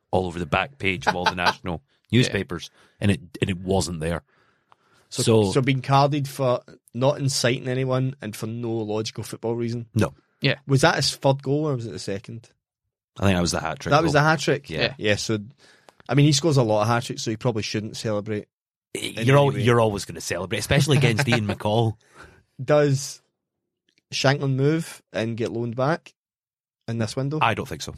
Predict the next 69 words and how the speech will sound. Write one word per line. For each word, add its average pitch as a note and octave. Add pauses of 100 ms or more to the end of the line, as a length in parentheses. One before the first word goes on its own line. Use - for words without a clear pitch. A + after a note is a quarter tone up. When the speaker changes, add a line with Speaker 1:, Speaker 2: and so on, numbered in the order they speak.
(160)
Speaker 3:
No? C#3 (180)
Speaker 1:
I G#2
think G2
he -
stays. G2+ (760)
I C#3
think F#3+
if G3+
that D#3+
was B2+
his A#2+
sort B2
of G#2
mentality, A#2+
he G2+
wouldn't G2+
be G2
with F2
us F#2
this F2+
season F2+
anyway. F#2+ (400)
Speaker 2:
Yeah, A2+
he G2
don't A#2
Speaker 1:
He, C3
Speaker 2:
want A2+
Speaker 1:
he D#3
Speaker 2:
to. B2+
Speaker 1:
could D3
have C3
gone A2
to G#2+
a G2
bigger F#2+
club. F#2
Speaker 3:
I, A2+ (160)
I C3+
think C#3
Speaker 1:
last G#2+
Speaker 3:
surprisingly, A#2
Speaker 1:
window. -
Speaker 3:
I A#2+
s-, B2+
think A2
surprisingly G#2
there G2+
wasn't G2
offers G#2+
for -
some A#2+
reason. A#2+
I A2+
think A2
people A2
wanted G#2
to G2
see A2+
what G#2
he F#2
would F#2+
do G#2+
again. A2+ (720)
Speaker 1:
Well, A2+
they've E2+
certainly A2+
seen F#2
it E2+
now. E2